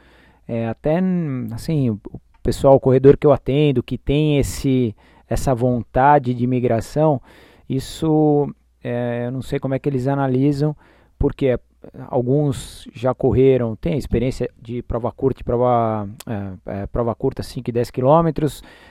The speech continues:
é, já conhecem a, a distância de meia maratona, vão fazer a primeira maratona, acabaram de fazer.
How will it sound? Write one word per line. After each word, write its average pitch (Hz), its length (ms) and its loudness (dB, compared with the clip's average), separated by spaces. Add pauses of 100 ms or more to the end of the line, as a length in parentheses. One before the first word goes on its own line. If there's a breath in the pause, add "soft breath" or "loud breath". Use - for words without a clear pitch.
(160 loud breath)
é, 117 200 0
já 123 160 0
conhecem 135 960 0 (140)
a, 110 1040 -6
a - 20 -10
distância 131 400 -6
de 135 60 -6
meia 135 160 -2
maratona, 135 520 0
vão 131 200 0
fazer 131 260 0
a 127 40 2
primeira 127 300 -4
maratona, 123 440 -4
acabaram 127 360 -2
de 120 80 -8
fazer. 123 460 -2